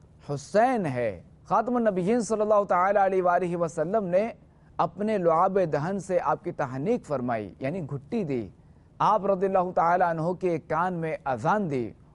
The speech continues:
اور آپ رضی اللہ تعالی عنہ کو دعاؤں سے نوازا۔ حضرت سیدنا ابن عباس رضی اللہ تعالی عنہ سے روایت ہے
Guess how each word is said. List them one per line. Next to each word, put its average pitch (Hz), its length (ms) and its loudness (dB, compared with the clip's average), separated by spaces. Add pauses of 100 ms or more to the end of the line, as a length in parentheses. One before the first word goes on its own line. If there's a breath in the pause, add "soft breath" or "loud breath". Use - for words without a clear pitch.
(200)
اور 160 320 4
آپ 170 260 2
رضی 160 220 2
اللہ 151 300 0
تعالی 143 320 2
عنہ 131 160 -2 (180)
کو 208 180 2
دعاؤں 131 480 0
سے 147 340 -4
نوازا۔ 110 1000 -4 (320)
حضرت 220 360 2
سیدنا 220 380 0
ابن 196 180 0
عباس 196 420 2
رضی 196 200 0
اللہ 185 340 0
تعالی 170 300 2
عنہ 165 140 -2 (120)
سے 165 80 -2
روایت 156 320 2
ہے 123 140 -2